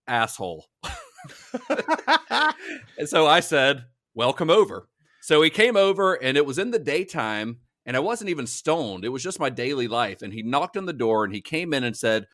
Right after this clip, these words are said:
"Well, I better take a shit first." And I thought, "What is he going to do?" And then he came out of the bathroom and said, "Well, it might smell a little." So I said, "We better go upstairs," because I was living with all these people and I thought he might get uptight.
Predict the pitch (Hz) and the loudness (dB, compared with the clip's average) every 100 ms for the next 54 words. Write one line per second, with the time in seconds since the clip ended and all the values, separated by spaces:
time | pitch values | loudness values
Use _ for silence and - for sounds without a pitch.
0 | - 139 185 175 170 170 185 151 - 147 | -2 6 8 8 6 4 0 -2 0 0
1 | - - 92 - - - _ _ _ _ | -2 -4 -4 -4 -10 -14 _ _ _ _
2 | - - 139 185 196 147 131 - - - | -20 -8 2 4 6 6 6 2 -20 -10
3 | - 151 233 277 233 - 180 127 127 131 | -4 2 4 4 -2 -4 -4 2 4 2
4 | 143 165 139 220 120 - _ _ _ _ | 0 -8 -4 0 0 -2 _ _ _ _
5 | - 135 165 160 185 185 202 170 190 190 | -4 2 4 2 2 0 2 2 2 0
6 | 160 147 147 143 131 120 135 117 - - | 2 4 4 2 -2 -2 0 0 -2 -4
7 | 151 170 156 135 156 147 - - 127 123 | 2 4 2 2 2 2 -4 -2 4 4
8 | 107 92 87 85 87 _ _ _ _ - | 4 -2 -6 -8 -12 _ _ _ _ -2
9 | 170 202 - 135 127 139 _ _ - 170 | 2 4 4 4 4 0 _ _ -6 0
10 | 202 147 120 107 - 98 85 85 - 117 | 2 2 2 0 -2 -10 -10 -12 -14 -4
11 | 131 135 135 135 151 156 139 127 123 120 | 0 2 0 2 2 2 0 2 0 -2
12 | - 196 151 127 113 - 131 123 110 113 | -6 -8 -4 -2 -2 2 0 2 0 0
13 | 110 110 104 - 180 170 | 0 -6 -6 -6 -2 -2